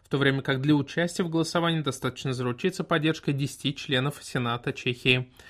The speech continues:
Вместе с тем, Ярослав Кубера пока не определился, выставит ли он свою кандидатуру на выборах президента. Решение политик собирается принять в последний момент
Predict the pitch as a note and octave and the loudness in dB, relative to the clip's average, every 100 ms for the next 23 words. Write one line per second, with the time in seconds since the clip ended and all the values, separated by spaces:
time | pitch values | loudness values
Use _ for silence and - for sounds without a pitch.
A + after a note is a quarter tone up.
0 | - - - C3 B2+ C3+ - G#3 G3 D#3 | -20 -20 -4 0 0 0 2 6 6 6
1 | - F3 - E3 F3 D#3+ F3+ F3+ F3+ F3 | 6 2 2 2 4 4 2 4 6 4
2 | E3 E3 E3 D#3+ C#3 - C3 - - - | 4 4 4 6 4 4 -2 -2 -14 -2
3 | C3+ C#3 - D3+ - C#3+ C3+ - C3 B2+ | 2 2 4 4 4 2 2 2 0 2
4 | C3 B2+ B2 B2 G3+ F3+ C3 C3+ D3+ C#3+ | 0 2 0 2 2 2 2 0 0 -2
5 | - C3+ C3 B2 B2+ B2 C3 B2+ - - | -2 -2 0 2 2 2 0 -2 -4 -20
6 | _ C3 B2+ B2+ B2+ B2+ B2+ D3 - - | _ -4 -2 -2 -2 0 0 -2 -6 -6
7 | C3+ C3+ C#3+ - - C3+ D#3 - - C3 | -2 2 2 0 -4 0 0 0 0 -2
8 | - C3+ B2 B2 A#2+ D3+ G3+ | 0 -4 -2 -2 -2 0 0